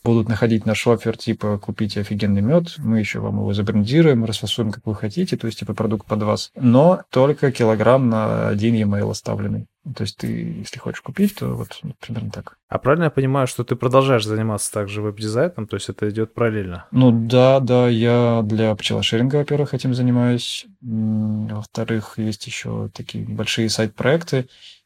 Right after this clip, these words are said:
Speaker 1: И я задействован в другом сельхозном стартапе,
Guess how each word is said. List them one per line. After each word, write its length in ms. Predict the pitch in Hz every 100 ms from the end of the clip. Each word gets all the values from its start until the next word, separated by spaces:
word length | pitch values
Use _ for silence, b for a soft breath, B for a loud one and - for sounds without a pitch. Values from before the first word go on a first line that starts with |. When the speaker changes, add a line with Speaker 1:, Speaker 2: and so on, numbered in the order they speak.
| -
Speaker 1:
И 100 | 127
я 520 | 143 139 110 117 123
задействован 840 | 110 107 117 - - 113 110 107 107
в 260 | 113 110
другом 340 | 104 113 120 113
сельхозном 540 | 110 104 127 117 110
стартапе, 760 | - 113 104 135 139 135 123